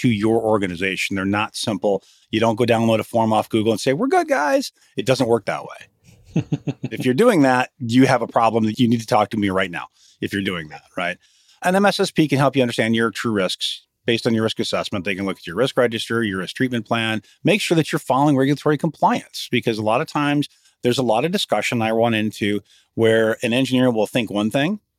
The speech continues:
Speaker 1: an executive will think a different thing. And what really is in hipaa? We can actually help you settle that really quick, right? What is in hipaa? What is in high tech? HITRUST is a private product. It is not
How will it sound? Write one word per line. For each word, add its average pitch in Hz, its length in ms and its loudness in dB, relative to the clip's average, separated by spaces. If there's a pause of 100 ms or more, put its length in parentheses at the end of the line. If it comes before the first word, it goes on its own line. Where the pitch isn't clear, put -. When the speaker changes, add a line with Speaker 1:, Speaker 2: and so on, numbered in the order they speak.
Speaker 1:
an 113 80 -2
executive 110 420 0
will 98 60 -10
think 110 140 -2
a 87 60 -10
different 123 280 -4
thing. 175 140 0
And 117 160 -2
what 135 200 2
really 156 280 4
is 113 380 0
in 92 140 -12
hipaa? 80 320 -14 (420)
We 147 100 4
can 170 140 2
actually 135 240 -2
help 123 180 2
you 104 400 -2
settle 113 340 -2
that 101 160 -4
really 98 200 -2
quick, - 300 -6 (260)
right? 92 300 -6 (280)
What 131 160 4
is 143 140 -2
in 117 80 -10
hipaa? 110 240 -2
What 113 140 0
is 123 80 -6
in 123 60 -6
high 110 260 -4
tech? 90 360 -8 (340)
HITRUST 123 520 2
is 123 220 0
a 123 160 2
private 117 440 -2
product. 139 360 0
It 101 100 -6
is 113 160 -8
not 95 480 0